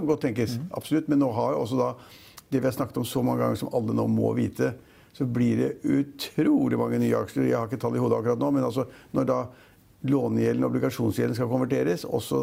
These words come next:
Speaker 1: og det er en ting, altså tre-fire milliarder kroner i, i gjeld som skal konverteres i, i aksjer. Eh, og så kommer da det, dette, disse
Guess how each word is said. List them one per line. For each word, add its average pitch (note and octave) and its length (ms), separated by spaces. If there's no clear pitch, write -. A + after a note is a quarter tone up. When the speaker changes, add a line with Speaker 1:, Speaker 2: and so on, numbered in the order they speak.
Speaker 1:
og - 180
det B2+ 100
er C3 180
en G2+ 80
ting, D#3+ 260
altså C3+ 240
tre-fire B2+ 580
milliarder A#2+ 400
kroner A#2 320
i, B2 120
i B2 180
gjeld B2 160
som B2+ 120
skal A#2 140
konverteres A#2+ 460
i, C3 320
i B2 80
aksjer. D#3+ 380
Eh, C3+ 200
og - 140
så D3 120
kommer B2+ 220
da B2 140
det, B2+ 200
dette, B2+ 280
disse A#2+ 220